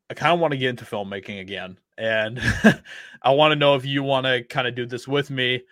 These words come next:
and we can combine some of our different talents, some of our different skills to try to create some really, really awesome stories." And I was like, "If we're gonna do this, we're gonna, we're gonna frickin' do this. Like, we're gonna jump in with both feet, and we are going to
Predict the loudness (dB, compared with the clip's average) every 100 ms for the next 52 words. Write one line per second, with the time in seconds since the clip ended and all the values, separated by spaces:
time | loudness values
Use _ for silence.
0 | _ _ _ -8 -4 -4 -4 -8 -8 -8
1 | -2 -2 -2 -8 -8 -6 -6 -10 -10 -6
2 | -6 -6 -8 -12 -10 -10 -10 -12 -18 -14
3 | -8 -8 -8 -12 -16 -12 -10 -12 -16 _
4 | _ -8 -4 -4 -6 -8 -8 -12 -14 -12
5 | -10 -10 -10 -8 -10 -10 -14 -8 -6 -6
6 | -8 -14 -20 -20 -20 -20 _ _ _ -4
7 | 0 0 0 -2 -4 -2 4 6 6 4
8 | 2 2 0 -2 -10 -16 _ _ _ -8
9 | -4 -4 -6 -10 -2 0 -2 -4 -4 -4
10 | -8 -10 -10 -12 -12 -12 -10 -10 -8 -6
11 | -6 -8 _ -18 -6 -4 -4 -6 -6 -8
12 | -8 -8 -8 -10 -8 -10 -12 -12 -10 -10
13 | -12 -10 -12 -10 -14